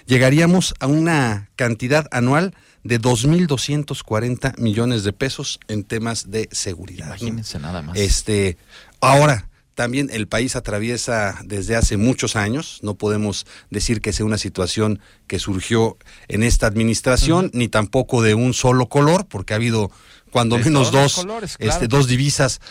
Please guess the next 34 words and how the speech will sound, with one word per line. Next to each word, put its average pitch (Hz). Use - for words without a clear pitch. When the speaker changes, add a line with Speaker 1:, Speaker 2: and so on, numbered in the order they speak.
Speaker 1:
gobernando. 170
El 107
país 139
lamentablemente 131
atraviesa 117
una 131
situación 120
delicada 104
de 113
seguridad 123
en 113
el 107
que 110
los 104
crímenes 123
políticos, 113
eh, 101
también 107
lamentablemente 110
ahí 110
están 107
presentes. 147
Acabamos 110
hace 113
unos 113
días 117
de 107
presenciar 104
el 107
del 107
alcalde 113
este 107
de 95
Tlaxiaco, 135